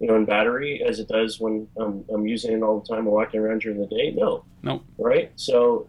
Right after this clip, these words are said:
Speaker 1: you know, if you can look at, at those patterns and you can, you can optimize that battery based on that, I, I think it, it makes a lot of sense.
Speaker 2: Well, I do, and, and I do as well. And, and you know when you travel with it,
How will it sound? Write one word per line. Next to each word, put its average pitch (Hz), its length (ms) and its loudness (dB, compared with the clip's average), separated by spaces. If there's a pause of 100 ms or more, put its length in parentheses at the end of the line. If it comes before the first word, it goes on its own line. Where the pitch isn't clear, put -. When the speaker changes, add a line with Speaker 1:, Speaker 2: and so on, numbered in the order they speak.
Speaker 1:
you 131 140 -6
know, 113 120 2
if 123 180 -2
you 127 80 -6
can 123 160 -2
look 131 180 -2
at, 127 160 -8
at 139 180 -4
those 135 160 -12
patterns 147 500 -4
and 117 100 -2
you 107 80 -4
can, 110 260 -2
you 110 120 -4
can 104 280 -4 (240)
optimize 120 640 -2
that 120 220 -2
battery 127 360 -4
based - 260 -6
on 131 100 -6
that, - 640 -6
I, - 120 -2
I - 40 -2
think - 160 -6
it, - 80 -4
it - 160 -8
makes 127 160 -4
a 120 80 -4
lot 123 160 0
of 147 80 -8
sense. - 280 -14 (460)
Speaker 2:
Well, 165 120 12
I 196 60 12
do, 190 160 10
and, 147 200 6
and 147 420 2 (100)
I 156 140 12
do 170 140 12
as 135 100 6
well. 151 160 8
And, 123 180 0
and 156 180 4
you 165 100 10
know 208 180 6
when 220 160 2
you 147 80 4
travel 170 420 2
with 107 200 -8
it, 107 220 -12